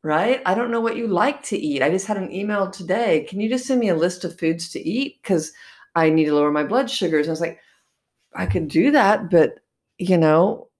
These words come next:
if we don't talk about it and really d-, you don't know why you're eating those foods and how they help you and the amounts, I mean, it doesn't really help you, right?" I mean, you get the list, you're like, "Okay,"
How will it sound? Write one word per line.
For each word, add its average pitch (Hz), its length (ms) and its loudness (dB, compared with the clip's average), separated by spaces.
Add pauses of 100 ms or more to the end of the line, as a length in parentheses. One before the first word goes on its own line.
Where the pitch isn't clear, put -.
(500)
if 170 120 -2
we 196 100 8
don't 214 240 2
talk 180 340 -2
about 143 380 4
it 196 300 2 (100)
and 147 340 0
really 165 300 0 (200)
d-, 226 100 -18 (260)
you 165 120 -4 (160)
don't 170 240 4
know 160 100 4
why 143 420 2
you're 180 220 2
eating 160 300 0
those 143 220 -2
foods 147 240 -2
and 143 100 -6
how 165 240 0
they 143 160 0
help 156 340 -2
you 139 280 0
and 131 220 -4 (340)
the - 80 0
amounts, 147 500 0
I - 60 -2
mean, 156 200 -2 (240)
it 185 180 -2
doesn't 214 300 0
really 160 260 6
help 202 320 -2
you, 117 260 -8 (640)
right?" 160 400 0
I 156 60 0
mean, 165 180 0
you 156 80 -2
get 170 160 -2
the 147 100 0
list, 190 400 0
you're 156 80 -4
like, 147 220 -4
"Okay," 202 560 2